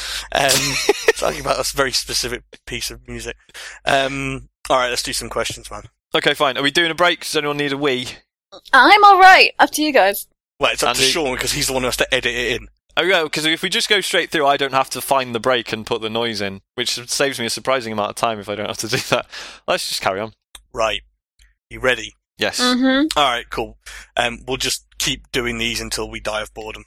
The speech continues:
Speaker 1: and then stop
Speaker 2: Okay,
Speaker 1: the
Speaker 2: cool.
Speaker 1: podcast. Okay, 'cause I think this might be the
Speaker 2: Forever.
Speaker 1: most we've ever had. So, fair
Speaker 2: Right.
Speaker 1: play, everyone.
Speaker 2: Sorry if we don't read your question out. We have to be selective now, unfortunately. We're too big.
Speaker 1: Yep.
Speaker 2: We're too popular.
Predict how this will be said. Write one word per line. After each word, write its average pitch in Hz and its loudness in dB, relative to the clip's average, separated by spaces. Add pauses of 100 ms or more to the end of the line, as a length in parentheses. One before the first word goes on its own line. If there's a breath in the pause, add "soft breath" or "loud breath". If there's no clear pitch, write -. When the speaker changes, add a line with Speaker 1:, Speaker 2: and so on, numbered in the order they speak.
(140)
Speaker 1:
and 120 -6
then 113 -4
stop - 0
Speaker 2:
Okay, 175 4
Speaker 1:
the - 0
Speaker 2:
cool. 170 2
Speaker 1:
podcast. - -8 (580 loud breath)
Okay, 135 0
'cause - -2
I 156 4
think 185 0
this 156 -2
might 156 4
be 117 2
the 127 2
Speaker 2:
Forever. 131 0
Speaker 1:
most 127 -2
we've 127 -10 (120)
ever 127 0
had. 104 -2 (240)
So, - -6 (200)
fair 113 2
Speaker 2:
Right. 110 4
Speaker 1:
play, 117 0 (100)
everyone. 117 -4
Speaker 2:
Sorry 160 2
if 151 -4
we 151 -2
don't 156 2
read 151 -2
your 139 -4
question 147 0
out. 135 2
We 131 -2
have 127 0
to 123 -10
be 123 -4
selective 107 -2
now, 101 0
unfortunately. 113 -4
We're 117 -6
too 180 -4
big. - -2
Speaker 1:
Yep. 131 0
Speaker 2:
We're - -10
too 160 -4
popular. 110 -2